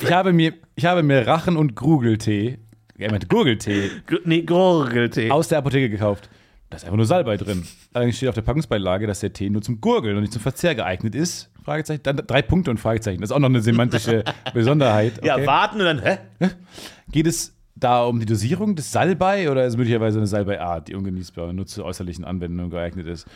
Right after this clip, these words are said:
Speaker 1: Lavendel gibt es zum Beispiel Sorten. Ich würde gerne drunter posten, einen Entwurf, ein T-Shirt-Design mit diesem Reddit-Post drauf. Das wäre mein Vorschlag. So, und dann
Speaker 2: Das
Speaker 1: so,
Speaker 2: ist
Speaker 1: Fragezeichen, wir haben einfach ein Shirt. Wie,
Speaker 2: Und
Speaker 1: wie
Speaker 2: so ein Salbei-Gurgel.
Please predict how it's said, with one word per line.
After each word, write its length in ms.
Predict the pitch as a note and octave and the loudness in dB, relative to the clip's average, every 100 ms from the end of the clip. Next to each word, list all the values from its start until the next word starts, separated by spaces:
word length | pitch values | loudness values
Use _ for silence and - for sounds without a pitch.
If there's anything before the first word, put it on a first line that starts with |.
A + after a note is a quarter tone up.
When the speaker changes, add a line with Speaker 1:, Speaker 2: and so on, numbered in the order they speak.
| - - | -20 -4
Speaker 1:
Lavendel 340 | G#2 B2+ D3+ | 2 2 2
gibt 120 | C#3+ - | 0 -2
es 80 | |
zum 120 | - A#2+ | -2 0
Beispiel 240 | A2 A#2 | 0 0
Sorten. 300 | A2+ A2+ A2+ - - | 0 -2 -4 -6 -2
Ich 100 | F#3 | 0
würde 140 | F3+ | 0
gerne 240 | A#2+ A2 G#2+ | 2 2 2
drunter 380 | C3+ G#2+ A2 C#3+ - | 2 2 0 -2 -6
posten, 540 | - A2+ A2 A#2+ C#3+ E3 - - | -4 -2 -4 -6 -6 -8 -12 -2
einen 480 | A2+ A2 A2+ A2 - | 2 4 2 -2 -6
Entwurf, 480 | A2+ G#2+ A#2+ F3 F3 | -6 -4 -2 -2 -2
ein 160 | A2 | -6
T-Shirt-Design 800 | G#2+ F#3 F#3+ E3 E3+ E3 F3+ A3 - - - - | -4 -2 -2 0 0 2 2 0 -6 -14 -10 0
mit 240 | D3+ E3+ | 0 2
diesem 320 | F3+ E3+ D#3 | 2 4 4
Reddit-Post 680 | D#3 D3 C#3 B2 G#2+ G#2+ - | 4 2 2 2 2 2 -2
drauf. 240 | G2 G2+ - - - - - | -2 -2 -4 -10 -20 -6 0
Das 200 | D#3+ - | 2 2
wäre 120 | F#3+ | 4
mein 160 | D#3 - | 2 2
Vorschlag. 460 | D3+ D#3+ C#3 A2 - E3+ - - _ _ _ _ _ - | 2 2 0 -4 -6 -12 -14 -20 _ _ _ _ _ -2
So, 220 | B2+ G#3 A#3+ - | 2 4 2 -2
und 60 | - | 0
dann 100 | D#3 | 2
Speaker 2:
Das 260 | A3+ A3 A2+ | 2 2 2
Speaker 1:
so, 240 | F#3 B3 | 2 2
Speaker 2:
ist 60 | - | 2
Speaker 1:
Fragezeichen, 440 | G3+ G#3 G#3 G3+ E3+ | 2 2 2 0 2
wir 80 | F#3 | 2
haben 120 | F#3 | 2
einfach 160 | D#3 C3 | 2 0
ein 120 | - | 2
Shirt. 320 | - G#3+ G3+ D4 - D#4 A#3 A#3+ | 2 2 0 -2 0 -2 -2 -2
Wie, 100 | A3+ | -2
Speaker 2:
Und 140 | - E3+ | 0 0
Speaker 1:
wie 40 | |
Speaker 2:
so 120 | F#3 | 2
ein 180 | G3 E3+ | 0 0
Salbei-Gurgel. 1040 | F3 D#3+ F3 D3+ C#3 C3 C3+ D3 B2 G#2+ | 0 2 2 2 2 0 2 0 2 -2